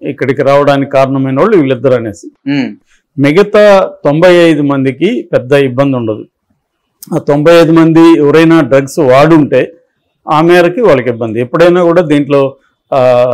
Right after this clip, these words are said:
Speaker 1: ఎన్డీపీఎస్ Act అంటారు, అది డ్రగ్స్ యాక్ట్. ఆ యాక్ట్ కింద ఏంటంటే కమర్షియల్ క్వాంటిటీ, ఆ, అయితేనే సీరియస్ ప్రాబ్లం ఉంటది.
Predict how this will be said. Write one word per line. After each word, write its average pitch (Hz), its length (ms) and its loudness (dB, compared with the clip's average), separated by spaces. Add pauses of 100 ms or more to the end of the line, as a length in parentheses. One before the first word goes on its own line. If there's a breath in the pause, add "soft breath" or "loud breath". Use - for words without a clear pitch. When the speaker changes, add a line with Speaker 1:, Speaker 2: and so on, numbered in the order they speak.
(120)
Speaker 1:
ఎన్డీపీఎస్ 147 680 0
Act 131 280 -2
అంటారు, 123 280 -4
అది 123 260 -4
డ్రగ్స్ 127 680 -4
యాక్ట్. 131 320 -2 (460 soft breath)
ఆ 139 80 2
యాక్ట్ 160 340 0
కింద 180 280 -2
ఏంటంటే 165 420 0
కమర్షియల్ 196 560 0
క్వాంటిటీ, 156 680 -2 (480)
ఆ, 139 120 -2
అయితేనే 160 560 0 (240)
సీరియస్ 175 440 -2 (100)
ప్రాబ్లం 135 360 0
ఉంటది. 113 360 -8